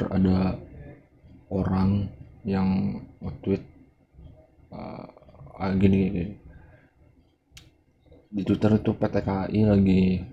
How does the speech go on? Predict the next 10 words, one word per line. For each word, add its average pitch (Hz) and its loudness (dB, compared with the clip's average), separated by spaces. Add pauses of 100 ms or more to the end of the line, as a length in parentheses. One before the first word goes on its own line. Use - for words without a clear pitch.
(140)
trending 95 2 (1600)
saat 92 -6
ini. 98 2 (880)
Cuman, 98 4 (960)
eh, - -20 (120)
ya 92 -12
gua 98 -2
nggak - -8
tahu 101 2 (1200)
pas - -10